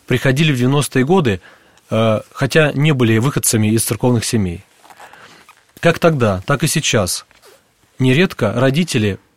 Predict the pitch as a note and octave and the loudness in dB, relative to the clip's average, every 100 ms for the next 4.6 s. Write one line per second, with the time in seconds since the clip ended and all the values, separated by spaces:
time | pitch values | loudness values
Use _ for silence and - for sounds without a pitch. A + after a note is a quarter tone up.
0 | _ - A#2+ D3 A#2+ B2 - B2 A#2 - | _ -4 0 0 0 -2 0 0 0 -2
1 | B2 A2+ A#2 A#2+ A#2 G2+ E2+ - _ - | -2 -2 -2 -4 -4 -6 -6 -12 _ -6
2 | B2+ G3+ G3+ A#2+ A2 G#2+ - - A#2 - | 0 0 0 0 0 -2 -2 -2 -4 -2
3 | D3 C#3+ C3 C#3 A#2+ - - - - A2+ | -4 -2 -2 -2 -2 -6 -18 -18 -8 0
4 | A2 A2 A2 B2+ B2 | 2 0 0 2 2